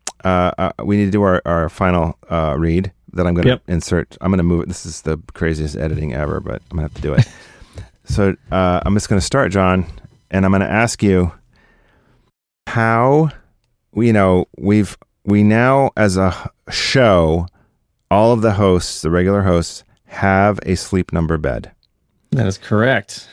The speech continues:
Speaker 1: And you've been in yours a little longer than me. How, like, what's your sleep number? What's your sleep I Q? How are you doing?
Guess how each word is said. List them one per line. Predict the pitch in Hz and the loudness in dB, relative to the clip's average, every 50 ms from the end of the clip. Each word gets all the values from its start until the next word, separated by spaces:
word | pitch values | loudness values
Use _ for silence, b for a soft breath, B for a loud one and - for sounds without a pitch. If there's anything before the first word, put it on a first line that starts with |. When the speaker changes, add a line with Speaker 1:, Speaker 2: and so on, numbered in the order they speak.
| - _ | -10 _
Speaker 1:
And | - 95 92 90 90 90 87 80 82 - - | 0 2 2 4 4 2 2 0 -2 -6 -6
you've | 92 90 90 101 113 107 | -4 -2 0 0 0 0
been | 110 123 123 | 0 2 2
in | 127 127 | 2 2
yours | 120 113 107 104 104 90 | 4 4 4 2 2 0
a | 95 | 0
little | 98 104 110 | 0 2 2
longer | 110 110 107 107 110 113 | 2 2 2 2 2 2
than | 113 117 113 | 2 2 2
me. | 104 92 85 85 95 98 - _ _ _ _ _ _ _ _ _ _ _ _ _ | 2 2 2 0 0 -4 -6 _ _ _ _ _ _ _ _ _ _ _ _ _
How, | - - - - 107 107 113 123 131 135 139 143 143 143 - - | -16 -10 -6 -2 0 0 2 2 2 2 2 2 2 2 0 -2
like, | - 87 101 95 - | -2 0 0 0 2
what's | 107 113 117 - - - | 2 0 0 0 -2 0
your | 139 135 | 0 0
sleep | 127 - - 127 127 120 - | 0 -2 0 0 0 0 2
number? | 113 117 117 117 123 123 123 | 0 0 2 2 2 2 4
What's | 113 113 110 - | 2 2 0 0
your | 110 - | -4 -4
sleep | - 113 107 98 110 | 0 0 0 2 2
I | 104 | 0
Q? | 101 - - 113 110 110 110 113 117 120 110 - _ _ _ _ _ - | 0 0 0 2 2 4 4 2 2 0 -4 -8 _ _ _ _ _ -2
How | 98 101 | 0 2
are | 101 | 2
you | 104 101 | 2 2
doing? | 98 90 78 67 - | 2 2 0 -2 -4